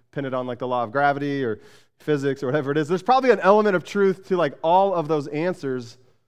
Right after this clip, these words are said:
but in my opinion, the real reason for why the water would be coming out of the water bottle is because the water bottle is filled with water. So let me, let me say it like this. What is coming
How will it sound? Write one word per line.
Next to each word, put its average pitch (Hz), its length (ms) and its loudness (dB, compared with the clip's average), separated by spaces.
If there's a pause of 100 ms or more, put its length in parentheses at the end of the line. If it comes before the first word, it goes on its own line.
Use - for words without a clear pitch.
(300)
but 156 160 -2
in 147 120 -2
my 208 200 0
opinion, 117 580 -4 (1160)
the 135 160 -4
real 175 240 2
reason 143 560 -2 (260)
for 151 100 -6
why 143 120 0
the 127 120 -2
water 135 340 -2
would 127 140 -6
be 120 80 -10
coming 127 340 -10
out 135 300 -2
of 120 360 -8
the 117 80 -10
water 135 280 -4
bottle 110 360 -8
is 107 120 -12
because 110 320 -10
the 110 100 -8
water 123 320 -6
bottle 104 340 -8
is 98 120 -14
filled 127 280 -10
with 98 140 -14
water. 104 400 -10 (3000)
So 147 360 0 (100)
let 156 100 -10
me, 160 120 -4
let 156 100 -4
me 170 80 -2
say 151 140 -4
it 139 60 -4
like 117 160 -8
this. 127 360 -10 (380)
What 165 180 0
is 160 140 -4
coming 160 320 -2